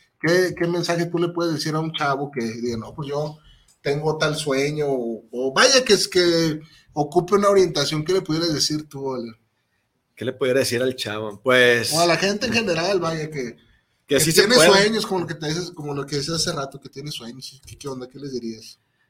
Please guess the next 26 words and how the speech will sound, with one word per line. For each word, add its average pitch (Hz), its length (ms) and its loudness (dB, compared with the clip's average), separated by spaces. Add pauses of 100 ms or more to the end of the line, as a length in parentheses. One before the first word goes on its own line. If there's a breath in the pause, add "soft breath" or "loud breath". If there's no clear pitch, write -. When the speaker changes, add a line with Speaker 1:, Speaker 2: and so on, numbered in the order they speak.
(140)
Speaker 2:
Pues 131 120 0
les 127 140 0
diría 139 240 6
que 175 80 0
sí 175 120 0
se 185 120 2
puede. 190 380 4
O 190 80 -2
sea, 131 160 -2
yo 120 100 0
sé 123 120 -2
que 123 100 -8
se 113 60 -6
escucha 117 240 -8
muy 120 180 -6
cliché, 117 260 -8
no 117 140 -8
quiero 110 180 -8
sonar 101 300 -10
como 101 380 -10
Speaker 1:
Échale 170 240 0
Speaker 2:
uno 120 80 6
de 131 60 8
Speaker 1:
ganas, 147 160 4
Speaker 2:
estos 127 140 2
Speaker 1:
mijo. 120 120 4